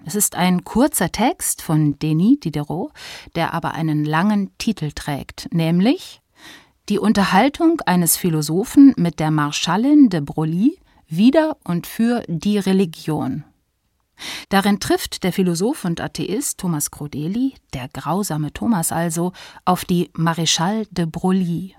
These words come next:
eine, Zitat, „charmante Frau, schön und fromm wie ein Engel.“ Zwischen diesen beiden entspinnt sich nun ein Dialog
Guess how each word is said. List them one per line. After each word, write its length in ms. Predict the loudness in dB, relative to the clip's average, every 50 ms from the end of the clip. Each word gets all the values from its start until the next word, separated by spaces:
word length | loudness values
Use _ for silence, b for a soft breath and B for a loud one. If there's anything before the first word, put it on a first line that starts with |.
| _ -6
eine, 460 | -4 -2 0 0 -2 -2 -4 -8 -10
Zitat, 600 | -8 -6 -6 -6 -4 -4 -2 0 0 0 0 -4 B B B B B B B B B
„charmante 600 | -2 2 2 4 6 6 8 8 6 6 2 -2
Frau, 480 | -2 -2 -6 -4 -4 -4 -6 -10 -14 _ -10
schön 480 | -8 -4 0 2 4 4 4 4 2
und 200 | 2 0 -4 -4
fromm 460 | -6 -8 -4 0 2 6 8 8 8 6
wie 140 | 4 2
ein 180 | 2 2 2 0
Engel.“ 460 | 0 0 2 2 2 0 -2 -8 -12 -16 _ _ _ _ _ _ _ _ _ _ _ _ B B B B B B
Zwischen 300 | -2 2 6 6 6 8
diesen 220 | 8 8 6 6
beiden 340 | 6 4 4 4 4 4 4
entspinnt 360 | 2 0 -2 0 -2 -2 -2
sich 160 | -2 -2 0
nun 200 | 4 6 6 6
ein 180 | 6 4 0 0
Dialog 540 | 0 0 0 2 2 2 2 2 0 -2